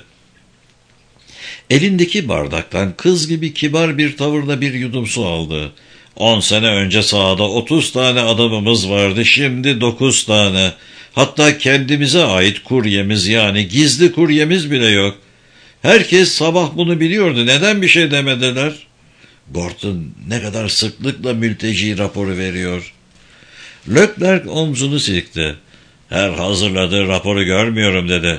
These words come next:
"Adamların bunu biliyor olmalı. Piyasa giderek küçülüyor. Şimdi de sanırım Berlin sınırını kapattılar." "Adamların bana sadece en iyi raporları sunarlar. Bir yıldan bu yana Hamburg'dan gönderilen ilk rapor bu.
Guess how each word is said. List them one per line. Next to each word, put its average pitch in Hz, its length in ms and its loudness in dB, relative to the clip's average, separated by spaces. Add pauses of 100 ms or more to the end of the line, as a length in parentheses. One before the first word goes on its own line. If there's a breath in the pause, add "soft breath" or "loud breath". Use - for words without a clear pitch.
(160)
"Adamların 110 600 0
bunu 117 220 0
biliyor 139 320 2
olmalı. 95 600 0 (360 loud breath)
Piyasa 104 460 2
giderek 113 480 0
küçülüyor. 120 580 0
Şimdi 110 320 0
de 117 100 2
sanırım 107 540 2
Berlin 143 340 2
sınırını 110 500 0
kapattılar." 101 840 0 (1200 loud breath)
"Adamların 170 640 2
bana 160 260 -2
sadece 165 400 0
en 160 240 0
iyi 143 240 0
raporları 117 560 0
sunarlar. 82 720 -2 (300 loud breath)
Bir 185 180 2
yıldan 170 580 2
bu 85 80 0
yana 82 320 -2
Hamburg'dan 135 720 -2
gönderilen 120 720 0
ilk 160 260 -2
rapor 101 540 0
bu. 87 240 -2